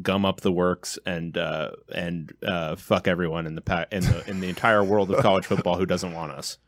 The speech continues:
So I think for their purposes, stay the Pac-two and force the C F P to make a change, like, force them to do something different.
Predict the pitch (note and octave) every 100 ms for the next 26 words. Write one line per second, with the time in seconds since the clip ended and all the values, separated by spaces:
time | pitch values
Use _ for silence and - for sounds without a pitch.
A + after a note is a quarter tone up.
0 | _ _ _ _ - E3 C3+ A2+ B2+ D3
1 | - _ - A#2 C#3+ E3 C#3 G#2 - G#2
2 | F#2 D#2+ - _ _ - - D#3 F3 D#3+
3 | B2 - G#2 F#2 G2 - A#2 G#2+ - -
4 | C#3+ C#3+ A#2 - - A2+ - A2+ G2+ -
5 | A2+ G#2 F#2+ G2+ G2 G2 E2+ - E2+ A1+
6 | C#2+ - - F#2 - - C3+ A#2+ - G#2
7 | F2+ F2+ G2 F#2+ F2+ - F2+ F2 E2 D#2
8 | - -